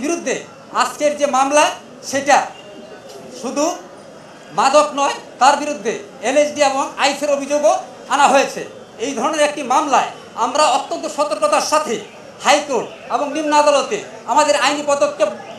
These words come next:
গ্রহণ করতে সক্ষম হয়েছি এবং সেই কারণে আজকে জামিন লাভ হয়েছে। আপাতত তার মুক্তিতে আর কোনো বাধা নেই। আমরা চেষ্টা করব তাকে যেন আজকেই জেল হাজত থেকে মুক্ত করা যায়। রিমান্ড বারবার নিতে পারেন, তবে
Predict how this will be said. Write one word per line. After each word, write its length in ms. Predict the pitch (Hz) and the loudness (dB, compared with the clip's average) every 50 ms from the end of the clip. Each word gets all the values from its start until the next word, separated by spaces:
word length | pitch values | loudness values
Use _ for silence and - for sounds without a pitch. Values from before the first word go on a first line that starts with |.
| - - - | -14 -8 -2
গ্রহণ 220 | 220 240 233 294 285 | 0 0 2 0 0
করতে 200 | 285 277 285 - - | 0 -2 -2 -4 -2
সক্ষম 340 | - 285 294 294 302 311 262 | 0 0 -2 0 -2 -2 -2
হয়েছি 300 | 240 240 220 - - 160 - - - - - - - | 0 -2 -2 -4 -8 -12 -14 -16 -18 -20 -14 -8 -6
এবং 140 | 214 285 285 | -4 -4 -4
সেই 220 | 277 - 262 294 294 | -4 -2 -2 0 2
কারণে 220 | 302 302 311 311 302 262 | 4 4 4 4 2 0
আজকে 160 | 247 - - 294 277 | 0 -2 -2 -2 0
জামিন 240 | 269 269 262 262 233 233 | 2 0 0 0 0 0
লাভ 80 | 240 233 - | 0 2 2
হয়েছে। 260 | 196 208 202 196 - 120 - - - - - - - - | 2 0 0 0 -6 -12 -16 -18 -18 -18 -18 -8 -2 2
আপাতত 440 | 196 214 285 294 302 311 311 302 302 311 320 - - - - - - | 2 4 4 6 6 6 6 8 8 8 8 6 2 -4 -8 0 4
তার 160 | 247 277 285 277 277 | 6 6 6 4 2
মুক্তিতে 300 | 285 285 - 294 - 285 | -4 -6 -6 -2 0 2
আর 160 | 254 269 269 269 | 4 4 4 2
কোনো 140 | 269 277 262 | -2 -2 0
বাধা 240 | 247 247 254 240 - | 2 2 2 2 0
নেই। 160 | 220 180 143 - - - - - | -2 -4 -6 -8 -12 -18 -6 -2
আমরা 320 | - 220 - 262 285 285 294 302 302 - - - - | 0 0 2 4 6 6 6 6 4 0 -6 -4 0
চেষ্টা 300 | 262 285 285 285 - 320 302 277 | 2 2 2 2 2 2 4 4
করব 160 | 277 269 262 254 311 - - - - - | 4 4 4 2 0 0 -2 -8 -10 -4
তাকে 220 | - 233 247 - 269 269 | -4 -2 -2 -2 -2 -2
যেন 100 | 277 277 240 240 | -2 0 0 0
আজকেই 340 | 247 233 - - 285 247 190 - - - - - - - - - - - - - - - | -2 -2 0 2 2 2 2 -2 -8 -14 -18 -20 -20 -20 -20 -20 -20 -20 -20 -18 -6 0
জেল 140 | 214 254 254 233 | 0 0 0 0
হাজত 180 | 254 262 254 - | -2 -6 -6 -4
থেকে 220 | 285 269 - 269 285 330 - - - - - - - - | -4 -4 -2 -2 -2 -2 -4 -6 -12 -16 -18 -18 -14 -12
মুক্ত 200 | 220 - - - 285 | -12 -10 -8 -6 -4
করা 220 | 262 262 254 247 240 | -2 2 4 4 4
যায়। 260 | 214 220 220 208 - - - - - - | 4 4 2 2 2 0 -6 -12 -14 -12
রিমান্ড 340 | 170 233 247 277 302 311 294 - | -12 -8 -6 -4 -4 -4 -2 -2
বারবার 320 | 240 247 262 254 294 285 254 | 0 0 0 0 0 -2 -4
নিতে 200 | 262 262 - 269 | -6 -8 -8 -2
পারেন, 240 | - 254 262 277 285 269 | 0 2 2 2 0 -4
তবে 160 | - 254 277 | -6 -8 -10